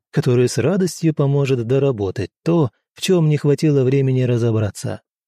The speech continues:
Он подтянул к себе стул и хотел уже устроиться возле двери, но тут к нему подбежал чем-то взволнованный егерь. «Олег Владимирович, там Евгений Федорович!»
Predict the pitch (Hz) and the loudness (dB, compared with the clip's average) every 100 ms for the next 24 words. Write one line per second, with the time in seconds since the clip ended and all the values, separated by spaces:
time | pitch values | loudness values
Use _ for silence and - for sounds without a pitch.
0 | _ _ _ _ _ - 143 165 165 - | _ _ _ _ _ -2 0 0 -2 0
1 | 165 156 151 - 139 135 127 - 175 156 | 0 2 0 0 0 0 -2 -2 0 2
2 | 117 127 131 147 131 127 127 - 143 143 | 0 0 0 2 2 2 0 -2 0 2
3 | 135 - 123 127 120 120 117 170 143 127 | 0 0 0 2 2 0 0 2 2 0
4 | _ _ _ 120 117 160 165 160 156 156 | _ _ _ -4 0 -2 0 0 0 0
5 | 147 131 135 123 165 151 - 151 156 143 | -2 0 0 2 0 -2 -2 -2 0 0
6 | 135 143 139 135 139 139 143 131 92 98 | 0 2 2 0 0 0 0 -2 -4 -6
7 | 87 _ _ _ _ _ _ _ - 190 | -8 _ _ _ _ _ _ _ 0 4
8 | 208 165 180 170 160 135 110 - - _ | 4 4 4 4 4 4 2 -2 -8 _
9 | _ 220 202 123 - _ _ _ - 202 | _ 2 4 2 0 _ _ _ 0 2
10 | 202 226 214 190 233 165 139 101 - | 4 4 4 4 4 4 4 2 -2